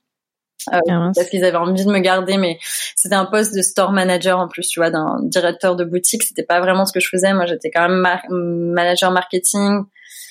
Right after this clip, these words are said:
Speaker 1: Donc,
Speaker 2: Mhm.
Speaker 1: ça m'aurait pas déplu, hein, de, d'ajouter une corde à mon arc, mais c'était pas non plus idéal.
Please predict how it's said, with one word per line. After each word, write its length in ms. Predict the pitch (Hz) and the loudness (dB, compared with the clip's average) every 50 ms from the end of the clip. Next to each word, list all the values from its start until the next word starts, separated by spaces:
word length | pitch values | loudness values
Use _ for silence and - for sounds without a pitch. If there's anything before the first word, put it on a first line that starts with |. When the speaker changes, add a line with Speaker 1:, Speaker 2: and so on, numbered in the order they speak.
| - - - - _ _ _ _ _ - | -20 -20 -20 -20 _ _ _ _ _ -2
Speaker 1:
Donc, 180 | 196 196 196 190 | 0 0 2 0
Speaker 2:
Mhm. 100 | 185 185 | 0 0
Speaker 1:
ça 160 | - - 214 208 | 0 0 2 2
m'aurait 240 | 214 226 240 233 240 | 2 2 2 2 2
pas 120 | 247 240 | 0 0
déplu, 480 | 233 269 254 254 - - 294 294 294 269 | 0 0 -2 -2 -2 0 2 2 2 4
hein, 180 | 240 240 247 240 | 2 2 2 2
de, 600 | 208 202 196 196 190 185 185 185 185 185 185 180 | 2 2 2 2 2 2 4 4 2 2 2 0
d'ajouter 420 | 196 196 190 196 208 202 - 208 | 0 0 0 -2 -4 -4 -2 -2
une 260 | 196 196 196 190 190 190 | 0 0 0 0 -2 0
corde 220 | - 196 196 196 | 0 0 2 2
à 40 | 196 196 | 2 2
mon 140 | 196 202 208 | 2 2 2
arc, 300 | 220 233 226 - - 214 | 2 2 0 -2 -4 -4
mais 180 | 202 196 190 | -2 0 0
c'était 280 | 185 190 196 185 - 180 | -2 -2 -4 -4 -4 -2
pas 160 | - 202 202 | 0 0 2
non 160 | 202 202 208 | 2 0 0
plus 200 | 208 - 226 214 | 0 0 0 0
idéal. 600 | 196 190 180 180 180 185 196 220 233 208 185 185 | 2 2 2 2 2 4 2 2 2 0 -2 -4